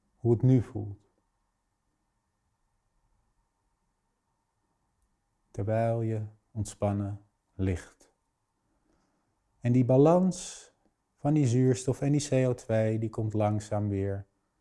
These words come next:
tot rust. En het enige wat daarvoor nodig is,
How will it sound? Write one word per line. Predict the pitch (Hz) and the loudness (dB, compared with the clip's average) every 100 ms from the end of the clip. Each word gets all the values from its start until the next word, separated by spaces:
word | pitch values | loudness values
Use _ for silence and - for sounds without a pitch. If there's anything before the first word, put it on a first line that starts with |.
| _ _ _ _ _ | _ _ _ _ _
tot | - 101 | -2 0
rust. | 101 107 107 - - - _ _ _ _ _ _ _ _ _ _ _ _ _ _ _ _ _ _ _ _ _ _ _ _ _ _ _ _ _ _ _ _ _ _ _ _ _ _ _ _ _ - | 2 0 -2 -6 -20 -20 _ _ _ _ _ _ _ _ _ _ _ _ _ _ _ _ _ _ _ _ _ _ _ _ _ _ _ _ _ _ _ _ _ _ _ _ _ _ _ _ _ -8
En | 107 | -6
het | 104 | -4
enige | 107 110 107 - | -2 -2 -4 -6
wat | 104 104 | -8 -6
daarvoor | 98 - 101 | -8 -6 -6
nodig | 98 101 104 - | -6 -6 -8 -8
is, | 104 104 - _ | -10 -10 -16 _